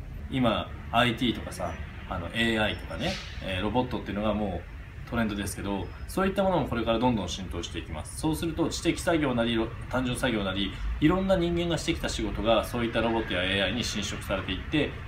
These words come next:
人間がしなくてもいいようになっていく。これは言い方を変えれば人間がする仕事が減っていくわけです。そうすると仕事自体の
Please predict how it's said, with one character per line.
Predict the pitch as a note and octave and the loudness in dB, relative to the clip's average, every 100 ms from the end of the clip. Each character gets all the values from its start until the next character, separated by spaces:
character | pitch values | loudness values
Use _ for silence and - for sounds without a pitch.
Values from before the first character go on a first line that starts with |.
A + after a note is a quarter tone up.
| - | -2
人 | C3+ D3+ D3+ | 2 2 2
間 | D3 | 0
が | D3 | 0
し | C#3 C#3+ | 0 0
な | |
く | C#3 | -2
て | G#2 | -2
も | F#2+ | 0
い | F3 | 2
い | |
よ | A2+ | 2
う | |
に | E2+ | 0
な | - | -6
っ | |
て | - | -8
い | |
く。 | - - - - - - | -8 -8 -8 -8 -8 -4
こ | G#3 | 4
れ | G#3 | 6
は | |
言 | D#3+ | 6
い | E3 | 4
方 | E3 E3 | 4 2
を | |
変 | D#3 D3+ | 4 2
え | |
れ | D3+ | 4
ば | C#3+ F#2 | 4 4
人 | G#2+ C3+ | 2 2
間 | C3+ | 2
が | C3 | 0
す | B2 | 0
る | B2 | -2
仕 | A#2+ | -2
事 | A2 G#2+ | -2 0
が | F2+ | -2
減 | G2+ | -2
っ | |
て | - | -2
い | E3 | -2
く | G2+ | -2
わ | |
け | - | -4
で | - | -6
す。 | - - - - - | -8 -8 -10 -10 -4
そ | G3 | 0
う | G#3 | 0
す | G#3+ | 0
る | G3+ | 0
と | G#3 - - - - - | 2 2 0 -8 -8 -6
仕 | - G#3 | -2 2
事 | A#3 B3 | 2 2
自 | A3+ A3 | -2 2
体 | F3+ A2+ | 4 4
の | G2+ G2+ | 2 -2